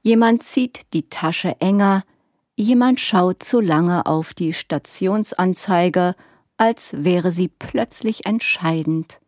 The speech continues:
Der Platz bleibt frei. Du bleibst einfach stehen.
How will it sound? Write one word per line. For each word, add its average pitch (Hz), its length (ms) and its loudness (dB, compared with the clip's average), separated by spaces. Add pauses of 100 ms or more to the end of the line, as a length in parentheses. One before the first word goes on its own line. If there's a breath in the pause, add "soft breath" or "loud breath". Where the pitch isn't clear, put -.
(1400)
Der 160 120 0
Platz - 520 -6 (160)
bleibt 240 260 -2
frei. 160 640 -4 (1600)
Du 233 340 2 (200 soft breath)
bleibst 190 480 2
einfach 160 360 0
stehen. 185 720 -2